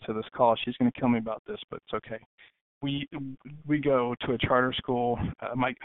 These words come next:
my daughter goes to a charter school here in Raleigh. And they have a policy about, uh, if you're volunteering, you can't bring non-school age kids with you. <laughs> So my wife always says,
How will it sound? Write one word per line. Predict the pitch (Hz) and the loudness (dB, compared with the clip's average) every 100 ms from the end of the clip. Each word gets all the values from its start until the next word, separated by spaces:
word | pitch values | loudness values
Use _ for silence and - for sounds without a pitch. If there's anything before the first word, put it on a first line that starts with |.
| - | 0
my | 123 117 120 | 2 2 0
daughter | 139 127 | 0 2
goes | 117 113 | -2 -4
to | 127 | -6
a | |
charter | - 127 117 | -4 -2 -2
school | - 104 | -4 -6
here | 117 117 | -4 -2
in | 117 | 0
Raleigh. | 117 123 113 - _ _ _ _ _ _ _ _ _ _ | 0 -2 -6 -10 _ _ _ _ _ _ _ _ _ _
And | 165 165 | 2 4
they | |
have | 156 160 | 6 6
a | |
policy | - - 156 170 - 147 123 | 6 6 8 8 6 0 0
about, | 120 117 - - - - - 131 143 - - - - _ _ _ _ _ - - - | 0 0 -2 -6 -4 -2 0 0 -2 -4 -6 -10 -16 _ _ _ _ _ -16 -14 -10
uh, | 123 110 117 | -8 -6 -6
if | 147 - | -4 0
you're | 135 | 2
volunteering, | 147 147 135 - 180 165 127 117 120 143 | 4 6 6 4 4 6 6 4 2 0
you | 135 - 165 | -2 2 2
can't | 147 233 | 2 0
bring | 135 123 120 | -2 0 0
non-school | 131 127 120 - 135 117 | 0 0 -2 -4 -4 -4
age | - - | -6 -4
kids | 240 - | -4 -4
with | - - - | -10 -14 -2
you. | - - - - | 4 6 4 2
<laughs> | - - - | -4 -8 0
So | 165 | 4
my | 123 - | 4 2
wife | 151 143 131 | 0 0 0
always | 123 120 117 127 | -2 -2 -4 -6
says, | 120 | -6